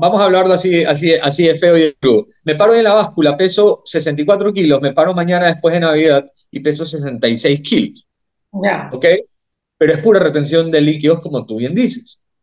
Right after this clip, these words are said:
Speaker 2: Ok.
Speaker 1: Entonces, me vuelvo a pas-, a pesar dos días después y ya estoy de nuevo en sesenta y cuatro kilos. Pero no
Speaker 2: Ya.
Speaker 1: es que, bien, ya bajé peso, no, simplemente perdí el líquido que llevó mi cuerpo a retener.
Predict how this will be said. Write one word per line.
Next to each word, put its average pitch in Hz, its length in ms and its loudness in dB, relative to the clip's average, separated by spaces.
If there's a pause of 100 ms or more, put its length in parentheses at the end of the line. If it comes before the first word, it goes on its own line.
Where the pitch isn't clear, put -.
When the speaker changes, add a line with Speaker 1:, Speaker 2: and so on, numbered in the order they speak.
(260)
Speaker 2:
Ok. - 220 -12
Speaker 1:
Entonces, 160 720 -2 (420)
me 120 80 -2
vuelvo 180 260 4
a 208 40 -6
pas-, 165 260 -4
a 143 160 -6
pesar 160 340 -2
dos 170 120 0
días 175 180 2
después 190 260 -2
y 185 40 -2
ya 160 80 0
estoy 147 180 -2
de 135 120 0
nuevo 123 300 -2
en 120 180 -10
sesenta 110 340 -6
y 101 40 -4
cuatro 101 240 0
kilos. 143 380 -2 (220)
Pero 143 160 2
no 175 60 4
Speaker 2:
Ya. 180 80 0
Speaker 1:
es 175 60 -2
que, 202 240 0
bien, 135 240 2 (400)
ya 143 140 0
bajé 135 200 0
peso, 208 320 -4
no, 220 160 -6
simplemente 190 560 -10
perdí 165 240 -4
el 170 80 -4
líquido 175 300 -6
que 123 140 -8
llevó 120 260 -2
mi 147 120 -6
cuerpo 147 240 -2
a 123 60 -2
retener. 110 480 -6